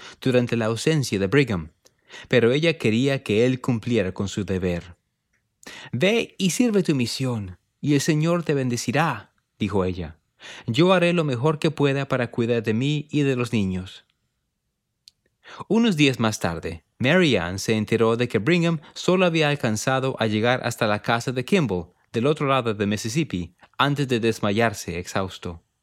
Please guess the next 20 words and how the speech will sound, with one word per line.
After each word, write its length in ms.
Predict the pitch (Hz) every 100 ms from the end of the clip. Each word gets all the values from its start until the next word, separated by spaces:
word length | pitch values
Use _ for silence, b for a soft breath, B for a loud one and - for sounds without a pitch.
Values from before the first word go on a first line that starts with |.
| _ _ _ _ - B B -
Inmediatamente, 1160 | 220 214 208 214 196 160 147 123 98 82 73 -
ella 280 | 156 180
cruzó 300 | 170 127 -
el 100 | 127
río 400 | 110 123 127 127 -
y 120 | 110
fue 280 | - 127 127
a 120 | 110
atenderlo 640 | 104 98 95 92 92 92 B B
hasta 260 | 113 - 127
que 320 | 135 104 92
él 140 | 113
se 140 | - 135
sintió 500 | - 117 - 117 113
lo 120 | 120
suficientemente 960 | - 139 156 196 190 165 143 131 120 110
fuerte 440 | 110 90 - 92
como 260 | - 101 95
para 220 | 98 92
partir. 540 | 107 95 87 82 -